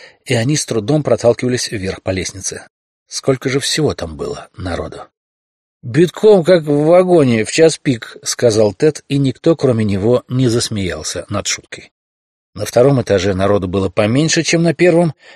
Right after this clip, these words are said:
а на третьем и вовсе царили тишина и покой. «За тобой должок, Маккей», повторил Дэн. Сейчас он говорил чётко и с расстановкой.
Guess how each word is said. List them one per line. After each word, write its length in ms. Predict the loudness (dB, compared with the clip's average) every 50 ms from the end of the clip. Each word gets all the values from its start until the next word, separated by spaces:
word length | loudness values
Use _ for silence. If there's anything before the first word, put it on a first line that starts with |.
| -18 _ 0
а 100 | 0 2
на 160 | 2 2 0
третьем 380 | 2 2 2 2 2 0 -4 -4
и 180 | -2 -2 -2
вовсе 380 | 2 2 2 2 2 2 0 0
царили 500 | 2 2 2 2 2 0 0 0 0 0
тишина 720 | 0 -2 -2 0 0 0 -2 -2 -2 -2 -2 -4 -4 -6 -10 _ _ _ _ _ _ _ _ -8
и 100 | -8 -8
покой. 600 | -4 -4 -6 -6 -4 -8 -8 -8 -10 -16 -20 _ _ _ _ _ _ _ _ _ _ _ _ _ _ _ _ _ _ _ _ _ -10
«За 200 | -2 -2 -2 2
тобой 460 | 4 4 4 4 4 4 4 4 6
должок, 800 | 6 6 6 6 4 4 4 6 6 4 4 0 -10 -10 -10 _ _ _ _ _ _ -6
Маккей», 640 | -2 0 0 0 -2 -2 0 0 0 0 -2 -8 _ _ _ _ _ _ _ _ _ _ _ _ -8
повторил 460 | -8 -6 0 0 0 0 0 -4 -4
Дэн. 280 | -4 -4 -6 -6 -8 _ _ _ _ _ _ _ _ _ _ _ _
Сейчас 400 | _ -8 -6 -2 0 0 0 0
он 120 | -2 -4 0
говорил 340 | 0 2 2 2 0 0 -2
чётко 480 | -2 -2 -2 -2 -2 -4 -4 -4 -4 -6
и 100 | -6 -6
с 120 | -4 -4
расстановкой. 720 | -4 -6 -4 -4 -4 -4 -4 -4 -6 -8 -14 -16 -16 -16